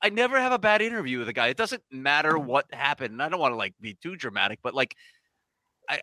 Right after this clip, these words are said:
I swear if this, if there's tragedy in this guy's life, he'll still deliver a great interview. He's just,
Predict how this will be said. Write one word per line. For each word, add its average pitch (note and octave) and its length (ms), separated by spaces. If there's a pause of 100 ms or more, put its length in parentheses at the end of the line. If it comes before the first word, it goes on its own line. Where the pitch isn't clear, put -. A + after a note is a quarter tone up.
I D#3 60
swear A#3 380
if - 100
this, - 260
if D#3+ 160
there's D3 180
tragedy E3 600
in G#2+ 100
this A2+ 140
guy's A2 260
life, A#2 200
he'll C3+ 120
still E3+ 300
deliver C3 560
a C#3+ 60
great A#2+ 340
interview. C#3 500
He's G#2 220
just, - 580